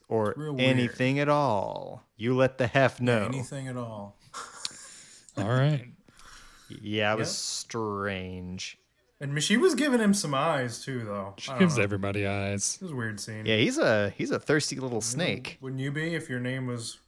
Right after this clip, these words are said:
Speaker 2: Herbert Neff?
Speaker 1: Uh, what, what happens with Audrey at One-Eyed Jack's? 'Cause I, I noted shot of Audrey at One-Eyed Jack's, not much here.
Speaker 2: Audrey, so we cut, we go back to,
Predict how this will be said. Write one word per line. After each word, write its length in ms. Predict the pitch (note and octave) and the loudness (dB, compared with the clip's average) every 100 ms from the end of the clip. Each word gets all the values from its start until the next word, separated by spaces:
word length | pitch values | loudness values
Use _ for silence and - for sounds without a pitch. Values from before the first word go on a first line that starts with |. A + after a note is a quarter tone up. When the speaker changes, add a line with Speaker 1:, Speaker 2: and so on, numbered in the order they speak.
| _ - | _ -8
Speaker 2:
Herbert 400 | A#2 A#2 B2+ B2+ | -2 0 0 -2
Neff? 480 | A2+ A2+ C3+ - - _ - | -6 -6 -8 -12 -20 _ 4
Speaker 1:
Uh, 300 | A#2+ G#2+ G#2 | 6 6 4
what, 340 | B2 F3 - | 4 4 4
what 120 | E3 | 6
happens 220 | G3 D#3+ | 6 6
with 120 | C#3 B2+ | 4 6
Audrey 260 | A#2 A#2 | 6 6
at 60 | G#2+ | 4
One-Eyed 320 | A2+ G#2 G#2 | 4 2 2
Jack's? 420 | G#2+ F#2+ - - | 0 0 -2 -4
'Cause 160 | - A#2+ | 2 6
I, 240 | B2 A#2+ | 8 6
I 140 | A2+ B2+ | 6 8
noted 320 | B2 A2 G2 | 8 6 2
shot 220 | - A#2+ | 4 4
of 80 | A2 | 6
Audrey 320 | A2 G#2 A2 | 4 4 4
at 140 | G#2 G2+ | 2 2
One-Eyed 260 | G#2+ G2 | 0 0
Jack's, 460 | G2 G2+ F#2+ - - | 2 2 0 -6 -4
not 240 | A2 G#2+ G#2 | 0 2 2
much 260 | G2+ - | -2 -4
here. 360 | - G#2 - - _ _ _ _ _ _ _ | -6 -8 -10 -18 _ _ _ _ _ _ _
Speaker 2:
Audrey, 580 | D3+ A3 F3+ D#3+ D#3+ D#3+ - - - | 8 8 8 6 6 4 -2 -6 -6
so 160 | - D3+ | -2 -2
we 80 | |
cut, 260 | D3+ G3+ G3+ | 0 0 0
we 120 | D#3 | -2
go 160 | D#3+ F3+ | 0 4
back 260 | F#3+ F#3 - | 6 4 0
to, 680 | E3 D#3+ D3+ D3 C#3+ C#3 | -2 0 0 -2 -2 -6